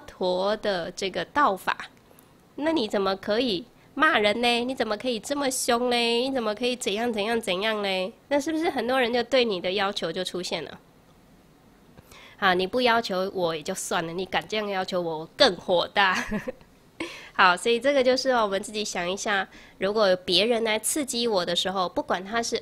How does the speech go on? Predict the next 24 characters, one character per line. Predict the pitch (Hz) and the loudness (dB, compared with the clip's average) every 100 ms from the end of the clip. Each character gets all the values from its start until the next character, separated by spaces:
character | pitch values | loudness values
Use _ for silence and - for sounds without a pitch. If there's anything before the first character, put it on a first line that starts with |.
| - | 0
恶 | 294 240 | 2 2
意 | 254 | 0
的 | 202 190 | -4 -6
刺 | - 240 | -4 -6
激， | 190 202 208 - | -6 -8 -8 -8
还 | 202 | -6
是 | 240 | -6
他 | 226 220 | -6 -6
是 | 220 | -4
好 | 202 - 180 170 156 175 | -6 -6 0 0 0 -2
心 | - - 240 240 240 | -4 -2 -2 -2 -2
的 | 214 180 180 | 0 0 -4
提 | - 180 196 | -6 -4 -4
醒 | 226 - 180 180 196 | -4 -2 -2 -2 -2
我 | 190 160 | 0 0
们 | 156 165 208 - - - - | -2 -6 -6 -16 -20 -18 -8
出 | - 220 | 0 0
家 | 220 220 208 208 | 0 0 4 4
了， | 208 180 160 - - | 4 0 -2 -14 -8
或 | - 196 | -2 -2
者 | 170 | -2
是 | 196 | -6
在 | 185 240 214 185 185 | -2 2 2 0 -4
家 | - 208 196 | -2 0 0